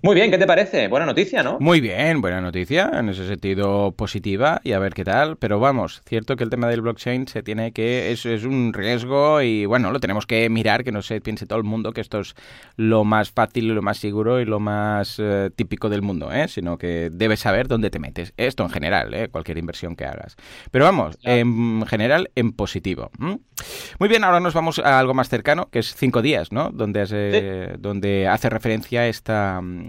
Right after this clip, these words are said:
Speaker 2: noticia que nos manda sobre las pymes y las crisis.
Speaker 1: Sí.
Speaker 2: A ver, ¿qué tiene que ver con el crowdfunding?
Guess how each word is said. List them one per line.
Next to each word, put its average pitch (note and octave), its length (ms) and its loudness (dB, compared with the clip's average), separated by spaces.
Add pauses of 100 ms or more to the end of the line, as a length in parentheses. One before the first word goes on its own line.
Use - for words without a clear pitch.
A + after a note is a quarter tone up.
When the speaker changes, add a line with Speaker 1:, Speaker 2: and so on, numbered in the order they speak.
Speaker 2:
noticia B2 400 -2
que A#2+ 60 -2
nos A2+ 160 -4
manda B2+ 420 2
sobre A2+ 260 -2
las G2+ 220 0
pymes F3 460 -4
y G#2 80 -4
las F#2+ 180 -4
crisis. D#3 420 0
Speaker 1:
Sí. A#2+ 180 0 (220)
Speaker 2:
A G2+ 120 2
ver, C3 180 4
¿qué A#2 100 -4
tiene C#3+ 200 -2
que C#3 80 -2
ver D3 240 0
con C#3+ 220 2
el C3 120 0
crowdfunding? G#2+ 460 -6